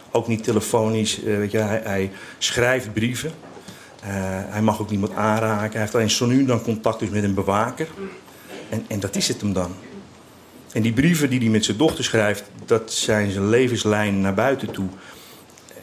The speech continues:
En ik vraag hem: "Goh, als jij die moorden pleegt, dan verspil je toch sowieso elke vorm van bezoekrecht en noem maar op allemaal."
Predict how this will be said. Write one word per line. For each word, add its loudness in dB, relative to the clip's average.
En -8
ik -6
vraag 0
hem: 2
"Goh, 2
als 0
jij 4
die 2
moorden 4
pleegt, 2
dan 0
verspil 2
je 4
toch -2
sowieso 4
elke 0
vorm 2
van 0
bezoekrecht 0
en -4
noem 0
maar 0
op -4
allemaal." -4